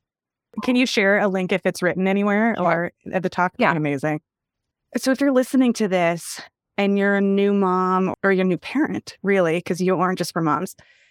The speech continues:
Speaker 1: If you're a new parent, and especially if you have, like, a brand new little one and you're totally overwhelmed, a technical note from me is download the app, but then also use voice to text on your phone because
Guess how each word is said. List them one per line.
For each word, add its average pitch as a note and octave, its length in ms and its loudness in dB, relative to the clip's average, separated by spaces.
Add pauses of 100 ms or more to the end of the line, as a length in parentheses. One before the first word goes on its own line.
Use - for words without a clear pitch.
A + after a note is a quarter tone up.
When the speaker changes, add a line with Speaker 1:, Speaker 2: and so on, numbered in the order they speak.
(240)
Speaker 1:
If A3 180 0
you're A#3 120 4
a - 20 2
new B3 100 2
parent, E3+ 540 0
and F3+ 720 0 (180)
especially - 360 -2
if F#3+ 80 -6
you F#3+ 80 0
have, D#3+ 200 -6
like, E3 120 -4
a C3+ 80 -6
brand E3 340 -2
new D#3+ 140 0
little D#3 260 -2
one F3+ 300 0
and F3+ 120 -4
you're E3 120 -2
totally E3 420 -2
overwhelmed, E3 800 0 (440)
a G#3 60 -2
technical C4+ 460 -2
note E3+ 300 2
from E3+ 200 -2
me E3 300 -2 (100)
is F3 540 0 (100)
download B3+ 320 4
the C4 140 2
app, G#3 240 2
but A3 100 -2
then A3 200 0
also C#4 560 2
use A#3 320 0
voice G3 320 0
to C4 100 -2
text D#4 420 -2
on C4 120 2
your C4 100 2
phone C#4+ 340 2
because A#3+ 340 -4